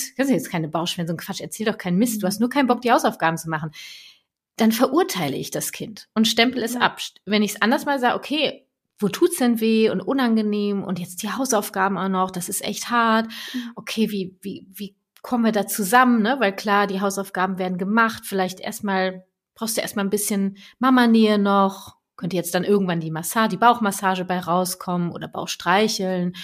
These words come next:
Speaker 1: oder überhaupt erstmal ein bisschen kuscheln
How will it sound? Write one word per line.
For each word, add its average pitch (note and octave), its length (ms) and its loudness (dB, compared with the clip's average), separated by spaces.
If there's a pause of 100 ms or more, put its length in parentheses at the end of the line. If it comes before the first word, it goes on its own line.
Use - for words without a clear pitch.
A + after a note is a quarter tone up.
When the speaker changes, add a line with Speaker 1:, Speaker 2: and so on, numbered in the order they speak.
(420)
Speaker 1:
oder D#3+ 380 -8
überhaupt F3+ 340 -6
erstmal E3+ 240 -6
ein E3 60 -6
bisschen F3 240 -8
kuscheln A3 580 2